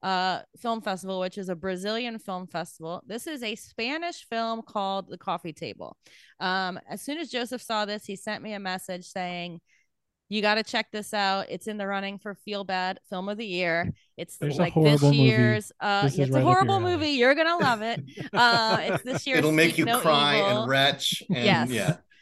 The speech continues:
Speaker 2: He
Speaker 3: All right.
Speaker 2: thought
Speaker 1: Just,
Speaker 2: of,
Speaker 1: uh,
Speaker 2: he thought
Speaker 1: curl
Speaker 2: of Liz
Speaker 1: up.
Speaker 2: immediately.
Speaker 1: And he thought of me.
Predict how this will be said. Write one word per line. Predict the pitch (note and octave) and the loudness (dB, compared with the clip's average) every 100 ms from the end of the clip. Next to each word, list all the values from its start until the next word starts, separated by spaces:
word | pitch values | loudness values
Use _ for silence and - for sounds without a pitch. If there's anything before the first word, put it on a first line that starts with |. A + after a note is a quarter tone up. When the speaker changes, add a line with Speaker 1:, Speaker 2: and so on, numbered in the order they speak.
| _ - | _ -2
Speaker 2:
He | |
Speaker 3:
All | A2+ | 0
right. | - | 2
Speaker 2:
thought | D#3 D3 | 4 4
Speaker 1:
Just, | C3+ | 2
Speaker 2:
of, | |
Speaker 1:
uh, | D3 - | 0 0
Speaker 2:
he | D3 | 0
thought | F3+ E3+ | 2 4
Speaker 1:
curl | - | 4
Speaker 2:
of | - G#3 | 6 6
Liz | C#3+ | 6
Speaker 1:
up. | |
Speaker 2:
immediately. | C#3 B2+ A#2 A2 G2 F#2+ _ - | 2 2 0 -2 -4 -6 _ -12
Speaker 1:
And | - F#3+ F#3 F3 | -8 -6 -6 -8
he | |
thought | F3+ F3+ E3+ | -10 -8 -8
of | E3+ | -10
me. | D#3+ B2 | -12 -10